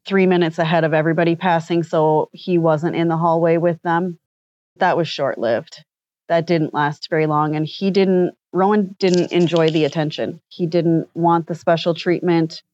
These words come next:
He just wanted it to go away and be done. There have been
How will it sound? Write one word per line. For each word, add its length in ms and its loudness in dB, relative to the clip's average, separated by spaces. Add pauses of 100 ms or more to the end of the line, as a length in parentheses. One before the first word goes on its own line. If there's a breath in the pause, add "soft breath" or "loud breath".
He 140 -4
just 240 0
wanted 300 0
it 180 0
to 120 -8
go 160 2
away 320 0
and 120 -4
be 120 -4
done. 400 -4 (340)
There 200 2
have 120 0
been 400 0